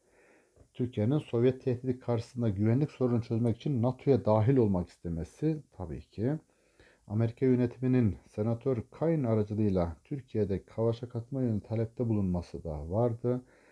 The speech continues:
Kuzey Kore'nin Türkiye'den boğazlar üzerinde hak iddiasında bulunması gibi bir madde zaten yoktu. Türkiye ile Amerika arasındaki savunma ve güvenliğe yönelik işbirliğinin geliştirilmesi de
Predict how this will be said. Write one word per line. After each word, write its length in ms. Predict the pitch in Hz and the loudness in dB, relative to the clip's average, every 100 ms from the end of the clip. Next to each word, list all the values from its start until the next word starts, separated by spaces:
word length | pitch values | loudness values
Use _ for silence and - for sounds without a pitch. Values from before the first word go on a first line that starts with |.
| _ _ _ | _ _ _
Kuzey 300 | 107 139 165 | -2 2 2
Kore'nin 440 | 160 151 127 127 | 2 4 4 2
Türkiye'den 600 | 139 143 - 120 127 113 | 0 -4 0 2 2 4
boğazlar 300 | 117 123 143 | 6 8 6
üzerinde 300 | 120 113 113 | 4 2 2
hak 340 | 110 139 139 | 0 -4 -4
iddiasında 720 | 120 - - 110 - 113 113 101 | -6 -8 -2 -2 0 2 2 2
bulunması 480 | 104 101 101 - | 0 0 -2 -4
gibi 240 | 123 92 92 | -4 -2 0
bir 100 | 107 | 0
madde 420 | 95 87 - 117 | -2 -4 -6 -8
zaten 520 | 98 - - 117 104 | -6 -6 -8 -6 -4
yoktu. 560 | 95 92 _ 123 131 131 - - _ _ | -6 -8 _ -4 -4 -6 -20 -20 _ _
Türkiye 380 | 156 151 127 117 | -4 -2 0 2
ile 80 | |
Amerika 400 | 127 123 123 123 | 2 2 0 0
arasındaki 380 | 117 110 110 110 | -2 -2 -4 -4
savunma 540 | 104 - 117 120 123 104 | -4 -2 0 0 0 -2
ve 60 | |
güvenliğe 380 | 95 113 117 104 | -2 -2 0 0
yönelik 220 | 92 90 | -2 -4
işbirliğinin 600 | 135 - - 92 90 85 - | -8 -10 -8 -6 -4 -6 -4
geliştirilmesi 720 | 117 - 98 90 76 - 92 | -4 -4 -10 -10 -10 -10 -2
de 220 | 135 147 | -2 -2